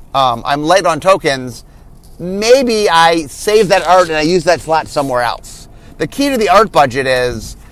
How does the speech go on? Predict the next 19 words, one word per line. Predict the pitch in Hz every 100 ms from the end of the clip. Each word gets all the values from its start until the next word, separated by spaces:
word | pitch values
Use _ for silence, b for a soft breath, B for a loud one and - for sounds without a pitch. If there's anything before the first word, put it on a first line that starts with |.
| b
that | 160 170
it's | 180
one | 160 165 208 196
lump | 180 170
sum. | - 165 123
I | 120
get | 160
so | - 190
many | 196 190
pieces | - 180 151
of | 135
art. | 127 107 - b b b b
And | 139 143
so | - 156 147 139 127 113 b b b - - -
you | 170 202
also | 202 214 214
can | 190 185
so-, | - 160
sometimes, | 208 202 190 170 156 147 135